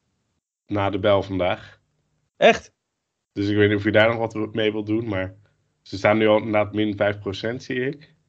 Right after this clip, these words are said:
Speaker 2: Ja.
Speaker 1: Ik
Speaker 2: Dus,
Speaker 1: weet niet of
Speaker 2: eh,
Speaker 1: die earnings goed gaan zijn, maar
Speaker 2: Ja, nou goed, dus het wordt weer een, eh, periode van, eh, bouwen tot die weer een keer twee euro in de plus staat. En dan moet ik misschien echt, eh, toe gaan slaan.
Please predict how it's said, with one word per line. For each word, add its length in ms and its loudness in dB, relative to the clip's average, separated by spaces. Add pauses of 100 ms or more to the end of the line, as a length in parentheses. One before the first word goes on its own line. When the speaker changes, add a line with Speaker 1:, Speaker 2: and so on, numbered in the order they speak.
(160)
Speaker 2:
Ja. 300 -6 (1800)
Speaker 1:
Ik 140 -2
Speaker 2:
Dus, 100 2
Speaker 1:
weet 80 2
niet 100 2
of 60 4
Speaker 2:
eh, 40 2
Speaker 1:
die 120 -2
earnings 280 -2
goed 140 -6
gaan 160 -8
zijn, 260 -6
maar 180 -14 (720)
Speaker 2:
Ja, 300 -2 (120)
nou 180 -4
goed, 220 -8
dus 140 -2
het 120 -6
wordt 160 0
weer 160 2
een, 140 -2
eh, 200 2
periode 380 0
van, 240 -8
eh, 100 -4
bouwen 440 2
tot 220 -12
die 200 -6
weer 140 -4
een 80 -6
keer 180 -4
twee 200 2
euro 120 4
in 60 -4
de 60 -6
plus 200 -4
staat. 260 -6
En 120 -8
dan 180 2
moet 120 -4
ik 120 -8
misschien 260 -10
echt, 220 -12
eh, 80 -4
toe 180 -6
gaan 120 -6
slaan. 260 -4